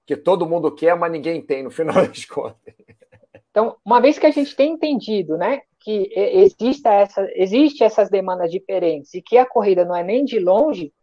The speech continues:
Speaker 2: ah, a modalidade que tem mais impacto, a gente pode avançar dizendo assim que a tecnologia favoreceu o esporte praticamente em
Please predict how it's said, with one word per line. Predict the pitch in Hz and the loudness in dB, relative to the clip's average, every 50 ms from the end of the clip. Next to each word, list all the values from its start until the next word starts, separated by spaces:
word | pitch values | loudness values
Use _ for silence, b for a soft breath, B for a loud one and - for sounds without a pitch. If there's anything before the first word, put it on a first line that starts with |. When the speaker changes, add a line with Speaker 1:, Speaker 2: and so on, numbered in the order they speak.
| _ _ _ _ _ _ - | _ _ _ _ _ _ -6
Speaker 2:
ah, | 165 170 165 160 165 - - | -2 0 0 0 0 0 0
a | 170 | 0
modalidade | 190 196 190 196 190 175 175 180 165 175 170 165 165 | 0 2 2 4 4 4 4 4 4 4 4 4 2
que | - 170 | -2 -8
tem | 165 - 175 170 | -8 -6 -6 -6
mais | 170 170 190 214 208 170 165 | -2 0 0 0 0 0 -4
impacto, | 160 - _ 185 220 277 285 285 - - - _ _ _ _ - | -10 -6 _ 2 4 4 4 2 -2 -8 -18 _ _ _ _ 2
a | 185 | 2
gente | 226 254 247 - | 4 4 4 4
pode | - 277 277 262 302 | 4 4 6 6 6
avançar | 311 302 330 320 - 294 262 247 | 6 4 2 0 2 4 4 4
dizendo | 214 240 214 240 233 233 | 4 4 2 4 6 6
assim | 247 247 247 226 202 | 4 4 4 0 -6
que | - - 233 | -2 2 4
a | 262 311 | 4 4
tecnologia | 311 - - 285 - - - 233 220 208 196 185 160 147 160 185 240 277 262 185 156 - _ _ _ _ _ _ _ | 4 4 4 2 2 2 -4 -6 -4 -2 -2 -2 -2 -4 -6 -6 -2 0 0 0 -2 -4 _ _ _ _ _ _ _
favoreceu | 208 220 208 202 247 247 240 226 226 - - 233 240 247 240 233 220 208 | 4 4 4 6 6 8 8 6 6 2 2 4 6 8 8 8 6 4
o | 190 | 2
esporte | 190 - _ _ 214 240 285 277 285 - | -2 -8 _ _ 4 4 4 4 4 2
praticamente | - 233 226 - - - 226 226 247 247 - - 254 233 - _ - | 0 0 0 0 -2 -6 -4 -4 -4 -6 -6 -8 -10 -12 -12 _ -8
em | 247 302 | -8 -8